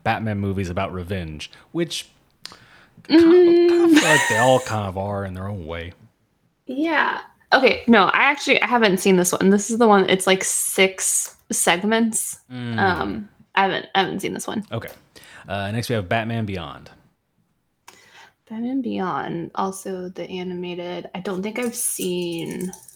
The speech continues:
Speaker 2: that one either. Yeah, I haven't, um,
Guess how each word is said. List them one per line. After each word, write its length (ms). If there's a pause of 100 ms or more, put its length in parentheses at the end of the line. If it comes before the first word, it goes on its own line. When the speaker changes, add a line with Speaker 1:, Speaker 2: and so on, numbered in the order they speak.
(240)
Speaker 2:
that 240
one 260 (100)
either. 600 (680)
Yeah, 200 (100)
I 80
haven't, 480 (180)
um, 340